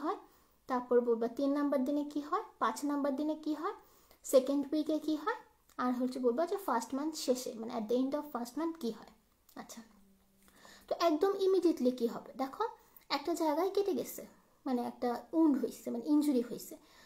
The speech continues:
তো এখানে বিভিন্ন ধরনের blood মানে blood জমে যাবে, তারপর সে ব্লাডটা clot হবে, fibrine deposition হবে, তারপর সেখানে হচ্ছে তোমার proteolytic এনজাইমগুলো হচ্ছে release হবে, যে কারণ ওখানে তো অনেক ধরনের debris থাকবে, সেই ডেব্রিজগুলোকে clear করার জন্য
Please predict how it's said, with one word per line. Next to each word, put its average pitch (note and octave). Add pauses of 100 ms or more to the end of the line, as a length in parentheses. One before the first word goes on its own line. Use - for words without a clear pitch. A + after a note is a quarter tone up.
(140)
তো -
এখানে E4+
বিভিন্ন D#4
ধরনের D4
blood B3 (200)
মানে A#3 (160)
blood B3+ (100)
জমে B3
যাবে, A3
তারপর A#3+
সে B3
ব্লাডটা A3+
clot B3+
হবে, A3+ (100)
fibrine B3+
deposition A#3+
হবে, A3+ (520)
তারপর C4
সেখানে C4
হচ্ছে B3+
তোমার B3 (300)
proteolytic C4
এনজাইমগুলো B3+
হচ্ছে B3+
release A#3+
হবে, A3+
যে B3+
কারণ B3 (280)
ওখানে C4+
তো B3+
অনেক B3
ধরনের B3
debris B3
থাকবে, A#3
সেই A3+
ডেব্রিজগুলোকে A#3+
clear B3
করার A3+
জন্য A3